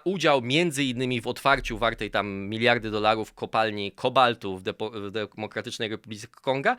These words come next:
i także robi interesy z firmami, które potem zostały określone jako firmy, które kradły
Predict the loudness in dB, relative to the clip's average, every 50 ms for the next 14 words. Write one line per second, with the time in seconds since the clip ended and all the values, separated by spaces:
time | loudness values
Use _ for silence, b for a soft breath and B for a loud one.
0 | B B B B B B -12 0 2 2 2 4 2 2 4 2 2 2 -2 0
1 | 2 4 4 4 2 0 -4 -2 -2 -2 2 4 4 4 4 2 -2 -4 -2 0
2 | 0 0 0 -2 0 2 2 2 0 -2 B B B B B -10 -8 -2 0 0
3 | 2 2 2 0 0 -4 -2 -2 -2 0 0 -2 -2 -2 -6 -4 -4 -4 -2 -2
4 | -4 -4 -4 -2 -2 -2 -2 -2 2 4 6 6 6 4 2 0 0 0 0 -2